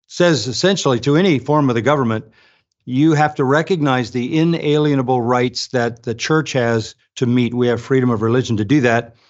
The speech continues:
And all government in this country is to protect that right. And thirdly, because we were told things, uh, about the virus that were not true,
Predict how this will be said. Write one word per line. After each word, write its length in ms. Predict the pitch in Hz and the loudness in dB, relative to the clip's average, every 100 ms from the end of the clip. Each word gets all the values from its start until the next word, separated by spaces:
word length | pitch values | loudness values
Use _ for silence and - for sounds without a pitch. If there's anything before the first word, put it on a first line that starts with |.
| _ _ _ | _ _ _
And 160 | 120 | 0
all 360 | 131 147 175 147 | 2 4 2 2
government 480 | 117 120 117 120 117 | 0 0 0 -2 -2
in 100 | 117 | -2
this 160 | 123 | -4
country 400 | - 120 113 110 | -4 -6 -4 -4
is 100 | 110 | -4
to 100 | - | -8
protect 560 | 110 - - 165 160 - _ - - | -10 -10 -2 -2 -2 -10 _ -20 -18
that 300 | - 120 110 | -4 -2 0
right. 400 | 123 120 117 110 - | -2 0 0 -2 -2
And 180 | 120 | -4
thirdly, 640 | 110 180 208 170 127 123 120 - _ - | 0 2 2 2 2 0 -4 -20 _ -4
because 520 | 135 - 151 131 - | -2 2 2 2 -2
we 300 | 127 139 160 | -4 0 2
were 180 | 135 131 | 2 0
told 460 | 131 160 156 139 | 0 2 2 2
things, 460 | 147 135 131 104 139 | 0 2 0 -2 -2
uh, 160 | 123 123 | -2 -2
about 380 | 123 135 131 | 0 2 0
the 80 | 127 | -2
virus 480 | 113 131 143 143 131 | 0 0 2 0 0
that 200 | 127 117 | -2 -4
were 300 | 131 127 135 | -2 0 2
not 320 | 127 123 95 | 2 0 -2
true, 480 | - 156 160 170 165 | -4 0 2 2 -2